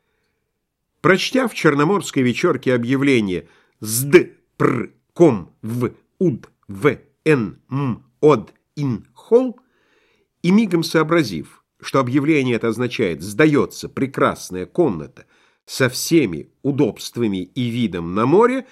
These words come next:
одинокому интеллигентному холостяку", Остап подумал: "Сейчас я, кажется, холост.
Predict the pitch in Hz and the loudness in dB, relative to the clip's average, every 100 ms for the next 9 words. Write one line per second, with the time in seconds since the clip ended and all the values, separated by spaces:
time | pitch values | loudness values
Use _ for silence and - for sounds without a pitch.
0 | _ _ - 131 123 127 151 123 98 85 | _ _ -2 0 2 4 2 2 -6 -6
1 | 78 - 135 131 139 131 120 90 - 80 | -8 -4 -4 0 0 2 2 0 -6 -10
2 | 80 - 104 113 - 151 277 294 - _ | -10 -8 -4 -4 -4 -4 0 -2 -4 _
3 | _ _ _ _ 110 123 226 226 - 147 | _ _ _ _ -8 -2 -2 0 0 0
4 | 92 78 65 _ _ _ _ _ _ _ | -2 -6 -12 _ _ _ _ _ _ _
5 | _ _ _ 214 208 226 220 220 190 185 | _ _ _ -6 2 2 2 0 2 0
6 | 190 - 190 170 - 113 104 80 67 - | -4 -6 -6 -6 -6 0 0 0 -8 -14
7 | - | -20